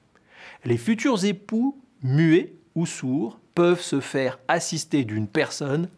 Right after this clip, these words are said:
apte à communiquer avec eux. Lors de la célébration,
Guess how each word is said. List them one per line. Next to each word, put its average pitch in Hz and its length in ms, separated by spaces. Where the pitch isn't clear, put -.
apte - 420
à - 80
communiquer 139 760
avec - 380
eux. - 40
Lors 196 280
de 147 100
la 120 140
célébration, 180 880